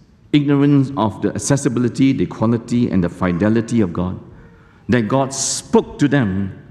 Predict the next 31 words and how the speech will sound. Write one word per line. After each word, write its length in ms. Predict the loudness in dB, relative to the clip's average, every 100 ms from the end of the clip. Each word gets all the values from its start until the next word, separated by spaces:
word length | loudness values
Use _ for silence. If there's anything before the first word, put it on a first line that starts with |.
| -20 -20 -20 -20 -14 -4
and 160 | -2 -2
in 80 |
the 100 | -2
last 400 | 0 0 -2 -2
days, 340 | 0 0 0 -2
he 120 | -2
spoke 800 | -2 -6 -4 -4 -6 -20 -20 -6
to 100 | -4
the 120 | -2
Gentiles. 720 | -2 -4 -4 -6 -8 -10 -16 -20 -20 _ -20 -20 _
God 180 | -2 2
didn't 140 | 2 2
have 180 | 0
double 260 | 0 0 -2
standards. 680 | -2 0 2 0 -2 -6 -10 -14 -20 -20 _ _ _ -8
He's 180 | -2 0
always 340 | 2 4 4 4
been 140 | 2
a 40 |
consistent 680 | 2 0 0 0 0 0 0
God. 240 | 0 -6 -10 -16 -20 -20 -20 _ -20 _ _ -20 _ _ _ _ -14
And 120 | -10
so 220 | -4 0
we 140 | 2 4
need 180 | 2 0
to 80 |
our-, 320 | -2 -2 -4 -4
ask 200 | -4 -4
ourselves 420 | -6 -4 -2 -2
some 440 | -6 -16 -6 -4 -2
questions. 720 | -4 -6 -6 -6 -6 -12